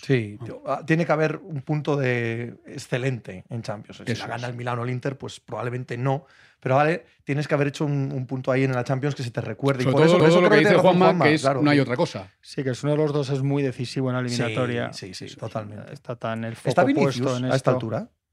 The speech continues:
Speaker 2: Yo
Speaker 1: ¿Es
Speaker 2: creo
Speaker 1: tan
Speaker 2: que sí.
Speaker 1: bueno como Haaland?
Speaker 2: Yo creo que sí. O
Speaker 1: Sí.
Speaker 2: sea, mirad los números. Mirad los números. Es decir, no es un delantero,
Speaker 1: Los
Speaker 2: no es
Speaker 1: números
Speaker 2: tan
Speaker 1: de
Speaker 2: bueno,
Speaker 1: Haaland
Speaker 2: no
Speaker 1: son
Speaker 2: es,
Speaker 1: otro, otra
Speaker 2: no es
Speaker 1: galaxia, ¿eh?
Speaker 2: comparable. Estamos hablando de otra cosa.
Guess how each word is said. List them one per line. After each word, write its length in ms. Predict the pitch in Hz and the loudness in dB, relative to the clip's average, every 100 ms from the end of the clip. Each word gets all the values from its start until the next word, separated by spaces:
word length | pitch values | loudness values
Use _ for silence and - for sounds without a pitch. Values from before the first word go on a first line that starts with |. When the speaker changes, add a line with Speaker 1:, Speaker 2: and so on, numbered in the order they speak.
| _ _ | _ _
Speaker 2:
Yo 100 | - | -20
Speaker 1:
¿Es 40 | - | -10
Speaker 2:
creo 180 | 131 | -6
Speaker 1:
tan 120 | 143 196 | 2 4
Speaker 2:
que 60 | |
sí. 40 | 170 | 6
Speaker 1:
bueno 200 | 202 175 | 4 4
como 180 | 139 - | 0 0
Haaland? 400 | 123 123 214 262 _ | 0 0 -2 -8 _
Speaker 2:
Yo 100 | 104 | -16
creo 140 | - | -16
que 80 | - | -18
sí. 220 | - - 123 | -18 -16 -8
O 20 | |
Speaker 1:
Sí. 120 | - | -2
Speaker 2:
sea, 80 | 160 | -2
mirad 240 | 104 95 101 | -2 -10 -12
los 200 | 107 95 | -14 -8
números. 420 | 123 131 92 - _ _ _ _ _ _ | -8 -8 -10 -18 _ _ _ _ _ _
Mirad 220 | 113 107 110 | -16 -14 -12
los 120 | 107 | -6
números. 420 | 131 147 104 - _ _ _ | -6 -6 -8 -18 _ _ _
Es 140 | - 117 | -12 -8
decir, 220 | 113 120 | -6 -4
no 200 | 110 127 | -2 -2
es 160 | 131 147 | 0 0
un 80 | |
delantero, 420 | 135 120 113 131 - _ | 2 2 0 -4 -6 _
Speaker 1:
Los 140 | 127 131 | 0 4
Speaker 2:
no 80 | 143 | 6
es 60 | |
Speaker 1:
números 0 | |
Speaker 2:
tan 80 | 151 | 8
Speaker 1:
de 60 | 175 | 8
Speaker 2:
bueno, 120 | 180 | 8
Speaker 1:
Haaland 140 | 170 | 8
Speaker 2:
no 60 | 160 180 | 8 8
Speaker 1:
son 40 | |
Speaker 2:
es, 60 | 185 | 6
Speaker 1:
otro, 360 | 139 131 123 | 2 2 2
otra 120 | 120 139 | 4 4
Speaker 2:
no 100 | 165 | 6
es 40 | |
Speaker 1:
galaxia, 260 | 185 180 - | 4 4 2
¿eh? 40 | |
Speaker 2:
comparable. 420 | 151 135 139 123 | 2 0 -2 -4
Estamos 280 | 107 - 143 | -6 -6 -4
hablando 280 | 147 147 147 | 0 2 2
de 100 | 131 | 2
otra 220 | 135 123 | 0 0
cosa. 360 | 110 160 117 | -2 -2 -6